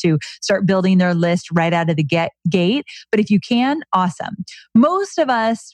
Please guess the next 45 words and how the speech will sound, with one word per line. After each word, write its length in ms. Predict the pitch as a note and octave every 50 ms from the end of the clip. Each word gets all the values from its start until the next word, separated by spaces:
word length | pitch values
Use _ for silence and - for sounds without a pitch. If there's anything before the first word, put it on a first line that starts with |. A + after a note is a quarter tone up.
| - G3
drag 300 | - A#3+ A#3+ B3 C4+ C4
our 140 | C4+ A#3+ G#3
feet 200 | - A#3+ A#3 G#3+
a 60 | G#3+
little 240 | G3+ G3 F#3 G3 F#3
bit 140 | E3 F#3 F3+
on 200 | F3+ F3+ F3+ F3
this 180 | F3 F3 F3 -
because 220 | - - E3+ D3+ -
we're 80 | F3 F#3+
not 220 | A#3 D4+ D4 -
sure 160 | - - C#4+
what 160 | B3+ B3 A#3 -
to 60 | A#3
give 180 | G3 A3 G3+ G#3
away 200 | G3+ G3 F#3 F#3
for 160 | - F#3+ E3+
free 440 | - - F#3 F#3 F3+ F3+ F3+ F3 F3
and 120 | E3 D#3 D#3
there's 200 | - F3 - -
some 160 | F#3 E3+ F3
setup 400 | - - - D#4 D#4+ D4 C#4 - -
behind 360 | A#3+ A#3 - A3 G#3+ G#3 G3
it 140 | G#3 G3 -
and 80 | F#3+ F3+
all 140 | F3 F3 E3+
that 220 | E3+ E3 - -
stuff. 180 | - - E3 D#3 - - - _ - - - - _
So 180 | - - B3 A#3
once 380 | A#3 A3+ A#3 C#4 E4 F#4+ - -
you 80 | E4 D4
move 240 | C#4 C#4 C4+ A3 A#3+
into, 280 | A3 G#3 - G3+ F#3+ F#3
"Okay, 280 | F3+ - - F3+ D#3 - - -
I've 140 | B3+ D4+ - -
got 100 | D#4 C#4+
to 80 | A#3+
make 200 | G3+ F#3 F3+ E3
some 160 | - - E3+
more 200 | D#3+ D#3 D#3 D3+
money," 460 | D3+ D3+ D#3 E3+ F3 G3 A#3 C#4 D4+ - - - - - _ -
you 120 | G#3 G#3
realize 460 | G3 G#3+ G#3 G#3 G3+ F#3+ F#3 F3+ - - - - -
how 380 | G3 F#3+ F#3+ F#3+ G#3 G#3 F#3+ D#3+
valuable 760 | E3+ F3 E3 F3 F3 F3 F3 F3 D#3 E3 D#3+ D#3 D#3 E3 -